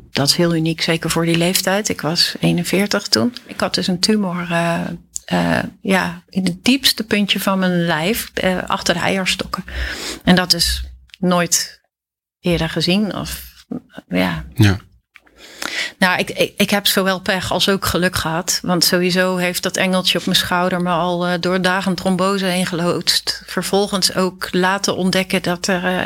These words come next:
Speaker 1: iets wel mis was in plaats van niet.
Speaker 2: Ja.
Speaker 1: En, ehm,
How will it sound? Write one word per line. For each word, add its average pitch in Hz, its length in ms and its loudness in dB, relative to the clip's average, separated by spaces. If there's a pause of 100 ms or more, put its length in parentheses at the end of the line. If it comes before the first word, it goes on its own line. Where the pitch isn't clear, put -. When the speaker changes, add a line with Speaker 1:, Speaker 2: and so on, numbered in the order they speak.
Speaker 1:
iets 190 220 2
wel 190 220 2
mis 180 240 2
was - 280 -4
in 180 120 -2
plaats - 280 -2
van - 180 0
niet. - 300 -4 (240)
Speaker 2:
Ja. 90 100 4 (460)
Speaker 1:
En, 185 360 4
ehm, 170 440 -2